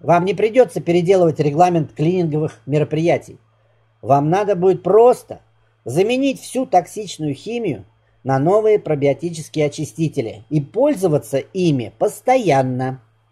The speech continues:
При регулярной обработке поверхности и пространства пробиотиками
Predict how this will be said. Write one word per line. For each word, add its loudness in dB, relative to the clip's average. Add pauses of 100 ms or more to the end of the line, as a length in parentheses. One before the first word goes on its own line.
(1200)
При 4
регулярной 4
обработке 0
поверхности -2
и -14
пространства -2
пробиотиками -2